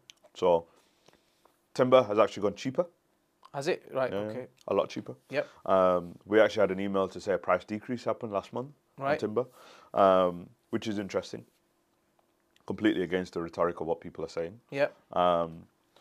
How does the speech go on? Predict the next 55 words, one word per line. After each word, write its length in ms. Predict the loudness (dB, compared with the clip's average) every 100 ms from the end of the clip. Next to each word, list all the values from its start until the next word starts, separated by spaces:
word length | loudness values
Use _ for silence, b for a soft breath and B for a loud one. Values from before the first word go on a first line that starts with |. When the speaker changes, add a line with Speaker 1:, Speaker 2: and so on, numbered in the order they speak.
| b b b
Speaker 1:
the 120 | 2
other 100 | 2
thing 160 | 0 -2
as 80 | 6
well 340 | 10 10 8
is 160 | -2 -2
that 240 | -2 0
we're 240 | 2 4 4 2
actively 480 | -2 -4 -6 -6
involved 400 | -6 2 2 2
in 100 | -2
the 60 | -8
industry 340 | -8 -8 -10
to 140 | -12 -12
the 80 | -8
point 220 | -6 -6
where 100 | -8
we're 80 | -10
supplying 420 | -10 -2 -2 -2
materials 440 | -6 -6 -4 -2
ourselves 400 | -4 0 0 0 _ _
Speaker 2:
Right. 180 | 0 0
Speaker 1:
as 40 | 4
well, 260 | 2 2 _ -4
or 100 | -2
chunky 280 | -2 -6 -8
materials. 480 | -10 -8 -10 -12 _ -10
Speaker 2:
Yeah. 160 | -8 -4
Speaker 1:
If 100 | 6
you're 120 | 6
a 40 |
plasterer, 380 | 8 4 4 4
I'll 180 | 6 6
buy 180 | 8 6
you 120 | 6
all 100 | 4
the 40 | 4
boards 300 | 4 4 4
and 100 | -2
I'll 60 |
buy 140 | 2 2
you 100 | 0
all 100 | -4
the 60 |
bags. 340 | 2 2 2 -8 b b b
But 80 | 2
I 40 | 6
don't 100 | 8
wanna 140 | 6
buy 200 | 8 8
you 200 | 8 0 -10 _ _
screws. 680 | -16 -4 -2 -2 -4 -10 -18 _ _
Speaker 2:
Yeah, 200 | -2 0
yeah, 160 | 0 -2
yeah. 80 | 0